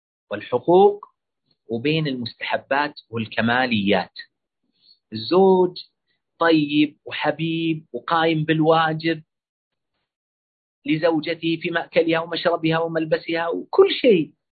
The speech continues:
وصاحب خلق وصاحب دين. يوم من الأيام قال زوجته: "والله أنا أبغاك تسفرني يا فلانة، والله صعب، ما أقدر".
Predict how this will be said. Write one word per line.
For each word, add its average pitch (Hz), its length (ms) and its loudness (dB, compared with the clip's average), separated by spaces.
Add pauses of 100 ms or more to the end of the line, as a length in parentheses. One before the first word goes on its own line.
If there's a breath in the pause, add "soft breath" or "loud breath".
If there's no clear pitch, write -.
(460)
وصاحب 180 400 -2
خلق - 340 0 (120)
وصاحب 170 420 -6
دين. 180 320 -2 (640)
يوم 233 220 0
من 143 80 -2
الأيام 160 420 -2
قال 139 200 -2
زوجته: 135 500 -8
"والله 151 220 4
أنا 135 80 2
أبغاك 120 280 0
تسفرني 95 800 -6
يا 143 260 -6
فلانة، 107 360 0
والله 113 340 0 (220 soft breath)
صعب، - 320 -6 (220)
ما 175 200 0
أقدر". - 220 -14